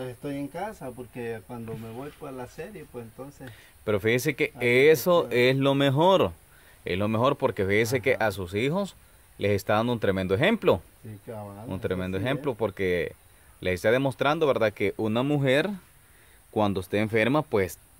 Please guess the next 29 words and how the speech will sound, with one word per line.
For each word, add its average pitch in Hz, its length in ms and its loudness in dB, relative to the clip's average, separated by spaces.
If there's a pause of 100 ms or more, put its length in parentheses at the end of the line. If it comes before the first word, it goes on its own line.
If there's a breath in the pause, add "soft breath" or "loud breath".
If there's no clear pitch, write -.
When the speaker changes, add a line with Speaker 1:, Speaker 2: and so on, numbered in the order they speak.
Speaker 1:
aunque 87 400 -4
uno 110 300 0
diga, 139 200 4
"No 117 140 2
puedo 135 240 4
hacer 123 200 2
esto", 180 280 4
pero 123 240 4
porque 117 220 2
me 117 80 0
imagino 131 280 2
Speaker 2:
Hay 170 40 2
que - 40 -10
Speaker 1:
que 160 60 4
usted 196 200 4
Speaker 2:
hacerlo. 220 180 6
Speaker 1:
nunca 190 160 6
había 165 200 6
hecho 160 160 4
el 131 80 6
atole, 196 360 6
o 156 40 8
ya 151 140 8
lo 151 80 6
Speaker 2:
Fíjese 135 200 6
Speaker 1:
había 160 260 -2
Speaker 2:
que 147 60 -4
no, 147 320 -4
Speaker 1:
practicado. 117 680 4